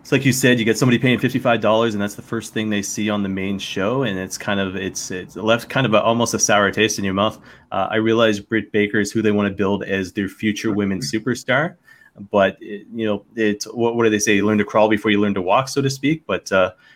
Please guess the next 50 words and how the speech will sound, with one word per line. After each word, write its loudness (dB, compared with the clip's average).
yeah, 6
I 4
gotta 4
agree. 4
It, 2
it, 2
as -2
far 4
as 2
the, 4
the -2
pre-show 2
matches 0
go, 2
Janela, 0
um, 2
or 0
Private 0
Party, 0
so -2
to 2
speak, -4
they -2
should -2
have 2
reversed -2
it. -6
Put -6
Britt -2
Baker 0
on 0
the, -4
the, -4
uh, -4
you -8
know, -8
the -12
pre-show -2
and, -8
and -12
left -2
the 0
other 0
two -4
matches 0
on -4
the -6
main -6
show. -4
So. -12